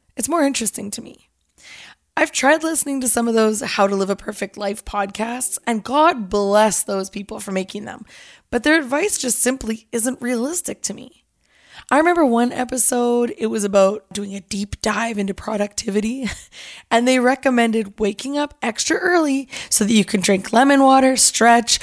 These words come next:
write a to-do list, do a gratitude journal entry, do some sun salutations, charge your crystals, dry brush your body, meditate, make an organic smoothie, and who knows what else. All I kept thinking was, "Oh my gosh, yes, those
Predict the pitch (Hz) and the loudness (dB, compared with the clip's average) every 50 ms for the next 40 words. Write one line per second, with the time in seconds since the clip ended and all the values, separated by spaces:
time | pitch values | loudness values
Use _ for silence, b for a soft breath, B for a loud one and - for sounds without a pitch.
0 | B B B B - 208 190 180 180 175 - - 185 180 226 254 254 262 254 254 | B B B B 4 6 6 6 4 2 2 0 0 4 4 6 6 8 8 8
1 | 254 254 247 - - 247 226 - - - 208 208 214 254 214 220 240 247 196 - | 6 6 4 2 2 2 0 2 2 4 6 6 6 4 4 4 4 4 4 4
2 | 233 233 240 233 - - 226 214 - - 220 208 185 214 196 175 - 196 202 - | 4 4 4 4 2 2 0 2 2 2 0 0 0 0 0 0 0 2 2 2
3 | - 226 254 262 - - 240 233 233 233 196 - 208 214 - - 214 214 208 - | 4 4 4 4 4 4 6 6 6 4 4 4 2 2 2 2 0 0 0 0
4 | - - - - - - - - - - 294 302 - - 277 262 262 - - - | 0 -2 -2 -4 -6 -6 -8 -6 -2 0 0 2 2 4 4 2 2 0 -2 2
5 | - 208 208 202 196 202 208 - - 196 180 240 262 277 277 285 277 277 233 214 | 4 4 4 4 4 0 0 -2 -4 0 4 4 6 6 6 6 6 6 6 6
6 | 226 247 254 269 254 - 262 262 262 - 233 208 190 - - 208 202 202 - 220 | 6 6 6 4 4 4 4 4 4 2 0 0 0 0 -2 -2 -2 -2 -2 -4
7 | 226 - - - - 247 277 285 294 285 - 233 233 226 - - - 359 440 466 | -6 -4 -2 0 2 4 4 4 4 4 4 2 0 0 0 2 4 6 8 6
8 | 494 - - - _ - 214 208 214 226 247 311 349 359 285 233 233 226 220 214 | 6 4 0 -14 _ -18 -10 -2 2 4 6 6 6 6 4 2 0 0 0 -2
9 | - - - - - - B B 214 233 220 196 175 165 B B B - - 294 | -2 -4 -6 -8 -10 -12 B B -20 -20 -20 -20 -20 -20 B B B -4 0 2
10 | 349 370 359 349 339 339 - 311 294 262 277 294 285 277 277 269 269 254 - - | 2 2 2 0 -4 -4 -4 -4 -4 -4 -2 -2 0 0 0 0 -2 -4 -6 -10
11 | _ _ _ - - 254 285 330 330 294 349 392 453 - - - - - - - | _ _ _ -12 -8 -2 0 2 2 2 2 2 0 -2 -6 -8 -12 -14 -14 -16
12 | _ _ - 269 339 466 - 254 - - - - b b b b b b 220 233 | _ _ -6 -4 -4 -4 -4 -4 -6 -6 -8 -10 b b b b b b 0 2
13 | 294 311 | 2 2